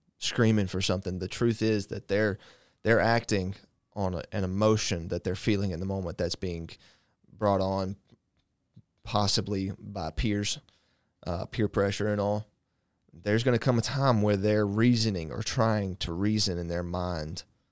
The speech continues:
life. And that's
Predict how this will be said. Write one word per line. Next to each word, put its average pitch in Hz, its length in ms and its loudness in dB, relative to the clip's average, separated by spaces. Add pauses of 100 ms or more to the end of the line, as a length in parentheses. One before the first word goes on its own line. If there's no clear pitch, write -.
(140)
life. 80 540 0 (1120)
And 80 540 -4 (460)
that's 101 500 2